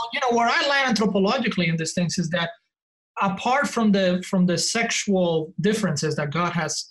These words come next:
has put in us as male and females, uh, the difference between men and women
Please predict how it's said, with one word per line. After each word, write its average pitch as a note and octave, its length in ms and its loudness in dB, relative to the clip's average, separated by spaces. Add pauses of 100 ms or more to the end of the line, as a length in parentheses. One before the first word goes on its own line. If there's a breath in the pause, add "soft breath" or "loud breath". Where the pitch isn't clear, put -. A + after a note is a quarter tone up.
has - 260 -8 (200)
put A3 160 2
in F#3 140 2
us - 360 -6
as - 200 -10
male D#3+ 240 0
and C#3+ 160 -6
females, G3 680 -2 (640)
uh, E3 340 0 (180)
the F#3 200 2
difference G#3 520 2
between F3 420 2
men F3+ 480 4
and D#3+ 240 -2
women F3+ 420 2